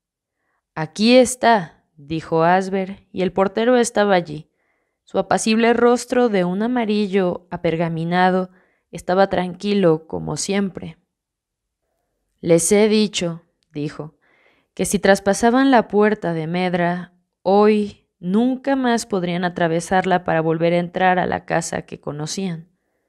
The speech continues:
Entonces algunos de ellos estuvieron a punto de echarse atrás,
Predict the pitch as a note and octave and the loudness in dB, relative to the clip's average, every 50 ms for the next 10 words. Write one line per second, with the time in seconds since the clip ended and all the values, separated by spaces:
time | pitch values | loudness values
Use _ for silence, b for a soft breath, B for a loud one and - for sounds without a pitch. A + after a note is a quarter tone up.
0 | _ _ _ _ _ _ _ _ _ _ - F3+ F3+ F3 F3+ F#3 F#3 - G3+ G3+ | _ _ _ _ _ _ _ _ _ _ -8 -8 -2 0 0 0 0 0 -2 0
1 | - G3+ F3+ F3+ F3 F#3+ F#3+ G3+ G3+ G3+ F3+ G3 F#3+ F#3+ G3 G3 G3 G3+ G#3 - | 2 2 2 2 2 0 0 2 0 0 2 2 2 2 2 2 0 -2 -2 -2
2 | G#3 G3 - - F#3 E3+ F3+ F3+ F3 F3+ F3 F3 D#3+ D#3+ - - F3 F3 F3 F3 | -4 -6 -6 -6 -6 -4 -2 0 0 0 -2 -2 -4 -6 -6 -8 -8 -8 -4 -2
3 | F3 E3+ E3+ E3 D#3 D3+ D3 C#3+ C#3 C#3+ - D#3+ D3+ C#3+ D3 - - D3+ D#3 - | 0 0 2 2 2 2 0 -2 -4 -6 -4 -4 -4 -4 -4 -6 -6 -6 -6 -6
4 | - F3+ F3+ F3+ - - - | -6 -6 -6 -8 -10 -16 -20